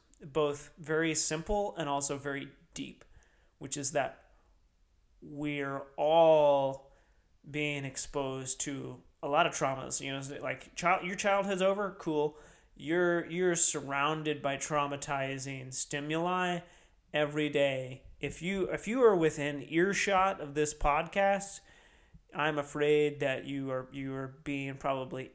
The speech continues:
inundated with, with traumatizing stimuli. And, like, that is the level of mental health awareness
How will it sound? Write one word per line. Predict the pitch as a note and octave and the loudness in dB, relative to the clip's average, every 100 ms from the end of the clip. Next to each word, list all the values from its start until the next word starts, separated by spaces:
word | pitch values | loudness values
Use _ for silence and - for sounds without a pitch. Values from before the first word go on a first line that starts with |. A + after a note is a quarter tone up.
| - | -4
inundated | F#3 F#3 D3+ C#3 B2+ B2+ | 0 0 0 -2 -4 -8
with, | - B2+ D#3 | -8 -10 -8
with | C#3 C#3 | -10 -6
traumatizing | - C#3 C3+ C#3 B2+ B2 B2+ | -4 -2 -4 -6 -6 -6 -6
stimuli. | - D3+ C#3 B2+ B2+ C3+ - - - - - _ - | -6 -6 -8 -8 -10 -12 -18 -20 -20 -20 -20 _ -2
And, | C#3+ D3 C#3 C3 B2+ - - - _ _ _ - | 2 2 0 -4 -8 -12 -14 -20 _ _ _ -16
like, | - B2 B2+ | -14 -14 -2
that | C#3 D3+ F3 | 4 6 6
is | E3 - | 4 0
the | C#3+ | 0
level | C3 C3 C3 B2+ | 2 2 0 -6
of | B2+ | -6
mental | C#3 C3+ C3 | -6 -6 -6
health | B2 C3+ C3 | -4 -4 -4
awareness | - C3 C3+ E3 F3 - | -8 -6 -4 -2 -2 -4